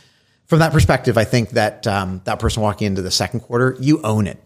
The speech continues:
at that point. So if you had two bad quarters of coming in and, and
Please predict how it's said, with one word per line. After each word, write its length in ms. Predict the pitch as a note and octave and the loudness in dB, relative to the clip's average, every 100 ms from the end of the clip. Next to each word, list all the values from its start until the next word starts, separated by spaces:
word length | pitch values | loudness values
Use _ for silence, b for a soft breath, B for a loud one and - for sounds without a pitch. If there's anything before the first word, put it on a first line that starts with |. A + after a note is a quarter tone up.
| - | -12
at 120 | F#2 | -8
that 180 | F2+ - | -10 -8
point. 260 | F#2+ - - | -12 -12 -10
So 440 | - G#2+ G#2 - | -4 -2 -2 -4
if 240 | - A#2 - | -4 -2 0
you 100 | F3 | 2
had 220 | D#3 G#2 | 2 0
two 320 | - - C#3+ B2 | -2 2 2 2
bad 400 | A2+ F#2+ G#2 F2+ | 2 2 0 -4
quarters 500 | A2 G2 G#2 A2 F#2+ | -6 -2 0 0 -2
of 100 | - | -4
coming 300 | G#2+ G2 F#2+ | -4 -2 -2
in 260 | F#2+ G2+ | -2 -2
and, 300 | F#2+ F#2 G2 | -2 -4 -8
and 380 | G2 F#2+ F2+ F2+ | -8 -6 -6 -8